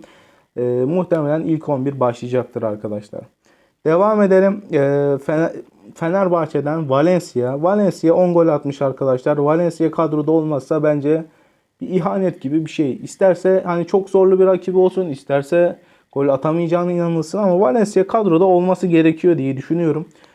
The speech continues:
Galatasaray'dan daha çok gol atmış. Ligdeki bazı takımlardan daha çok gol atmış bir oyuncudan bahsediyoruz arkadaşlar. Hani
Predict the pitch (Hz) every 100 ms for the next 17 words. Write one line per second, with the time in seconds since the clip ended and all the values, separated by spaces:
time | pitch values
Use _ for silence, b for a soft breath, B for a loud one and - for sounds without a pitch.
0 | b b _ 160 185 185 170 156 143 170
1 | 147 160 160 160 139 139 127 127 - 147
2 | 165 156 156 151 175 165 165 156 160 156
3 | 170 160 143 147 165 151 147 147 147 175
4 | - 170 160 143 135 151 175 175 170 160
5 | 139 131 - 131 143 151 147 139 135 139